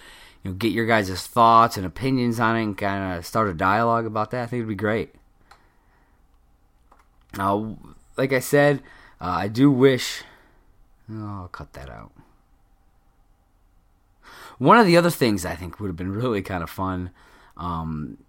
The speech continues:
especially because, like I said, there was so much, so many interviews, you know, there was a ton of 'em. I think something that would have been fun to break it up would, would have been to have, uh, Tom Dagnino crash one or two of these looking for his mask.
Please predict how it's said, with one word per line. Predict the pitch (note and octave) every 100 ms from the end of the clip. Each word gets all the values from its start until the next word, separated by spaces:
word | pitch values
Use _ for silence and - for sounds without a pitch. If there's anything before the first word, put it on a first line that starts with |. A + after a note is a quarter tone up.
| -
especially | G#2 - E3 D3+
because, | B2 A#2+ G#2+
like | G#2
I |
said, | - A#2 F2+
there | F2
was | E2
so | - D#3 C3+
much, | A#2+ C#3 D#3 A#2 - -
so | C#3+
many | C#3+ D#3+ C#3+
interviews, | D#3+ B2 G2+ F2 D2+ -
you | G2+ G#2
know, | F#2+
there | G2+
was | G2 - -
a | -
ton | - D3+
of | A2+
'em. | F2+ - - - - -
I |
think | A#2+
something | A#2 C#3+ B2+
that | B2+ A2+ A2
would | A#2
have |
been | G#2 G2
fun | A#2
to | G2
break | F2+ A2 G#2+ G#2
it |
up | A2 G#2+
would, | G#2 G2
would | G2+ A2
have | F#2+
been | F#2+
to | F2+
have, | A#2+ A2+ G#2 G2+ - - - - - -
uh, | E2 D#2+ -
Tom | - A2+ A#2+ A#2+ G#2 E2 - _ _ -
Dagnino | G#2 B2+ C3+ A2
crash | - C3+ C3 B2 -
one | A2+
or | A2+
two | - B2+
of | B2+
these | A#2+ B2+ A#2
looking | A2+ B2 B2+
for | A2+ A2+
his | F2
mask. | F2 G2+ A#2+